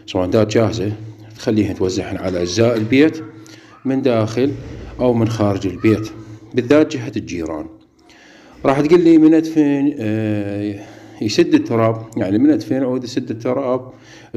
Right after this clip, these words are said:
لا أخي، من تكمل جيب حصو، ويفضل هذا الحصو الأبيض، تدفن بيه تأسيسك، تدفن بيه تأسيسك كله. من تكمل تأسيس البيت كله،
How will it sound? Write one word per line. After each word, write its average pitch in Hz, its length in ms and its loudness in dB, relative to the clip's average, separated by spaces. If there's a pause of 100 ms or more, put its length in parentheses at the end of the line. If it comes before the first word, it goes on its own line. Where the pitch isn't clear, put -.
(760)
لا 123 300 6
أخي، 80 340 -6
من 113 260 -4
تكمل 120 640 0
جيب 107 220 2
حصو، 120 400 0 (640)
ويفضل 104 340 2
هذا 104 120 4
الحصو 101 240 -4
الأبيض، 107 360 2 (800)
تدفن - 360 -2
بيه 101 340 2 (380)
تأسيسك، - 800 -4 (960)
تدفن 110 220 0
بيه 101 160 -2
تأسيسك 87 360 -8
كله. 117 540 -2
من 127 100 0
تكمل 117 300 2
تأسيس 101 360 -6
البيت 92 380 -8
كله، 104 420 -4